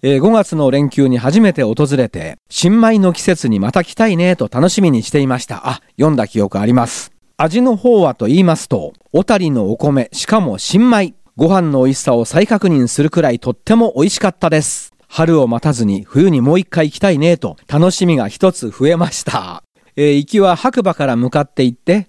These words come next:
帰りは糸魚川に抜けて、上越妙高とぐるーっと一周。天気も良くて楽しいドライブになりました。そのルートぐるっと回ると、走行距離は結構出ますよね。それでも食べたい。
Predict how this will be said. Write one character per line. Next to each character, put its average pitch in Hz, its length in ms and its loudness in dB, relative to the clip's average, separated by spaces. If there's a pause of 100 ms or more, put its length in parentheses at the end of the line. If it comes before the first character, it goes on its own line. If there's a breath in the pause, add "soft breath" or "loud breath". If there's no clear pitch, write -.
(140)
帰 214 260 0
り 202 100 2
は 123 220 0
糸 175 260 0
魚 240 80 2
川 165 240 2
に 90 120 -6
抜 104 100 -6
け 143 140 -2
て、 123 340 -2 (120)
上 180 320 2
越 117 300 -4
妙 151 240 0
高 98 240 -6
と 143 200 0
ぐ 107 180 -2
る 175 80 2
ー 254 180 0
っ - 20 -10 (100)
と 151 120 0
一 110 160 -2
周。 123 500 0 (220)
天 170 180 2
気 135 140 -2
も 117 120 2
良 113 100 0
く - 100 -12
て 92 180 -6
楽 185 220 0
し 226 200 -2
い 165 40 -2
ド 135 140 0
ラ 180 120 2
イ 175 60 0
ブ 147 140 -2
に 165 100 0
な 127 160 0
り 139 80 0
ま 165 120 2
し - 100 -12
た。 107 420 -6 (340)
そ - 160 -2
の 170 140 2
ル 175 120 0
ー 143 40 -4
ト 113 140 -2
ぐ 113 100 -2
る 156 60 2
っ 156 60 0
と - 200 -4
回 135 220 0
る 139 80 0
と、 127 360 0
走 165 240 0
行 156 200 0
距 156 140 -2
離 135 120 -2
は 90 100 -6
結 170 240 -2
構 101 200 -4
出 110 100 -2
ま 147 140 2
す - 160 -8
よ 85 100 -8
ね。 151 360 0 (180)
そ 147 160 -2
れ 208 80 4
で 220 100 2
も 180 200 -2
食 110 140 -10
べ 139 120 0
た 143 140 -4
い。 98 140 -6